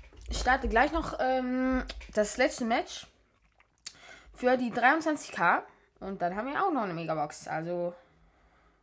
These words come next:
kann eigentlich nicht besser laufen. Ich bin gerade aus Versehen in eine Dingsrunde, ähm, Show-, Duo Showdown Tagskandidatenrunde gekommen. Aber ja,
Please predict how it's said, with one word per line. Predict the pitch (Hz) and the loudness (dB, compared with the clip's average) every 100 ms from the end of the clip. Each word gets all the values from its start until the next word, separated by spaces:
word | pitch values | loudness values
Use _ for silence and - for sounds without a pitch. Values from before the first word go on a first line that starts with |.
| _ _ _ - - - | _ _ _ -20 -20 -2
kann | 185 | 2
eigentlich | 190 226 294 | 4 4 2
nicht | 294 302 | 0 2
besser | 302 294 | 4 6
laufen. | 240 185 208 | 6 6 4
Ich | 214 | -6
bin | 220 220 | -8 -6
gerade | 208 190 | -2 0
aus | 214 | -2
Versehen | 233 208 214 220 | -2 -8 -8 -6
in | 196 | -8
eine | 190 190 190 _ - - - - _ | -6 -8 -10 _ -20 -20 -20 -20 _
Dingsrunde, | 220 285 - 190 185 180 | -8 -6 -4 -4 -2 -2
ähm, | - 170 175 175 165 - _ _ _ - _ _ - - - - | -2 -4 -6 -8 -12 -18 _ _ _ -20 _ _ -18 -18 -18 -20
Show-, | - - 196 214 | -20 -14 -12 -12
Duo | 208 202 | -10 -10
Showdown | 208 208 196 185 175 | -10 -6 -4 -4 -4
Tagskandidatenrunde | 226 240 - 190 175 175 175 175 175 175 | -4 -4 -8 -8 -4 -4 -4 -8 -8 -10
gekommen. | 170 170 165 - - - - - - - - - 170 175 226 - _ - - - - - - _ | -10 -14 -14 -18 -18 -18 -20 -20 -20 -20 -20 -10 -8 -8 -10 -16 _ -20 -20 -18 -20 -20 -20 _
Aber | 160 185 196 214 | 2 8 10 10
ja, | 165 | 6